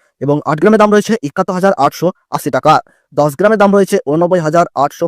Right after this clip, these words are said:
পঞ্চাশ টাকা। একশো গ্রাম বাইশ ক্যারেট হলমার্ক সোনার আজকের বাজার দর রয়েছে আট লক্ষ আটানব্বই হাজার পাঁচশো টাকা। তো বন্ধুরা, লক্ষ্য করলে আমরা দেখতে পাচ্ছি গতকালের তুলনায় কিন্তু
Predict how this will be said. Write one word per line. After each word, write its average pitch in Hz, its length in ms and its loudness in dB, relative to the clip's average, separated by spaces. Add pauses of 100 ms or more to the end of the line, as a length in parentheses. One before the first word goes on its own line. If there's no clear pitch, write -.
পঞ্চাশ 131 400 -6
টাকা। 143 180 2 (440)
একশো 151 320 -2
গ্রাম 214 180 4 (140)
বাইশ 156 240 0
ক্যারেট 185 240 2
হলমার্ক 147 280 -4
সোনার 165 200 0 (140)
আজকের 151 340 -4
বাজার 135 200 0
দর 151 140 0
রয়েছে 165 220 2 (360)
আট 165 80 -6 (120)
লক্ষ 175 160 0 (200)
আটানব্বই 147 360 0
হাজার 151 240 0
পাঁচশো 127 280 -6
টাকা। 139 160 0 (320)
তো - 40 -4 (100)
বন্ধুরা, 190 280 4 (180)
লক্ষ্য 156 220 -4
করলে 180 160 2
আমরা 147 160 0
দেখতে 135 160 -2
পাচ্ছি 170 200 -2 (380)
গতকালের 196 380 2
তুলনায় 160 320 2
কিন্তু 151 140 -2